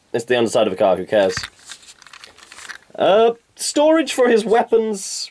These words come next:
You've got an extra port on this, and it kind of looks like an engine block. Not too bad. The sword is sort of the issue where you can just,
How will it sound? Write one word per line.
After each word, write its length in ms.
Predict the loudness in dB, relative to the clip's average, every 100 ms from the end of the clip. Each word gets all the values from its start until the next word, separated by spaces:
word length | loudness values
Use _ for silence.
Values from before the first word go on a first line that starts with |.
| -10
You've 160 | -6
got 220 | 0 2 2
an 40 |
extra 340 | 0 -2 -6
port 520 | -2 0 2 2 0 _ _ _ -20 -20 -20 _ _ -4
on 140 | 0
this, 840 | 2 2 0 -4 -10 -10 -10 -12 -16 _ _ -4
and 320 | 0 0 0
it 200 | -2 -6
kind 520 | -2 2 4 2 2
of 120 | -2 -2
looks 240 | -4 -2
like 160 | -2 0
an 80 |
engine 280 | 0 0 0
block. 480 | 2 0 0 -10 -20 _ _ -20 -20 _ _ _
Not 220 | -2 0
too 160 | 2 2
bad. 400 | 4 4 2 0 -14 -20 -20 -20 -20 -20 -2
The 100 | -2
sword 420 | 2 4 4 4
is 140 | 0 -2
sort 180 | 0
of 220 | 0 -2 -8 _ _ -2
the 140 | 0
issue 280 | 0 0 2
where 140 | 2
you 80 | 2
can 100 | 2
just, 240 | 0 -2